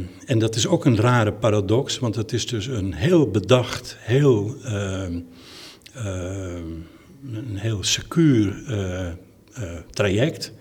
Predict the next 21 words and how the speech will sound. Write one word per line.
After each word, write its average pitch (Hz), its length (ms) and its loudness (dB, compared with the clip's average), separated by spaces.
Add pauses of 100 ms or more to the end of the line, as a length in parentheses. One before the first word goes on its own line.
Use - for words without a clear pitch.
(720)
om 139 200 2
uiteindelijk, 165 880 4 (420)
eh, - 180 -10
eh, 113 440 -2
iets - 180 0
te - 80 -2
hebben 139 340 2
wat 123 160 0
eruit 135 300 0
ziet - 180 -4
alsof 117 280 -2
dat, - 360 -6
eh, 104 440 -4 (380)
op - 160 -2
een 123 100 -4
achterloze 113 680 -2
manier 107 320 0
in 101 80 0
vijf 101 320 -4
minuten 104 340 -4
is 104 240 -6